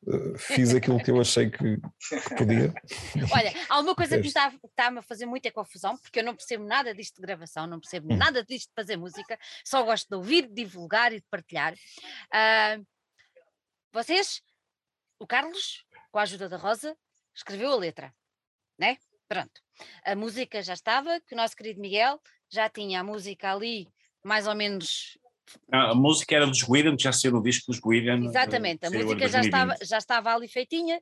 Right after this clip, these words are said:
Speaker 2: e tal,
Speaker 3: Eu,
Speaker 2: não sei o quê.
Speaker 3: pois, ele deu-nos um instrumental, o Miguel deu o instrumental da
Speaker 2: Isso,
Speaker 3: música.
Speaker 2: isso.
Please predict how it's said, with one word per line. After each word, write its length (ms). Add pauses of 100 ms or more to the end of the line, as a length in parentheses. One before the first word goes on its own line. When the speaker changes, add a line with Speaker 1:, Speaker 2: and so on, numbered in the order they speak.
Speaker 2:
e 60
tal, 260
Speaker 3:
Eu, 60
Speaker 2:
não 80
sei 120
o 20
quê. 100
Speaker 3:
pois, 240
ele 440
deu-nos 240
um 80
instrumental, 720
o 280
Miguel 320
deu 100
o 40
instrumental 580
da 60
Speaker 2:
Isso, 120
Speaker 3:
música. 260 (480)
Speaker 2:
isso. 380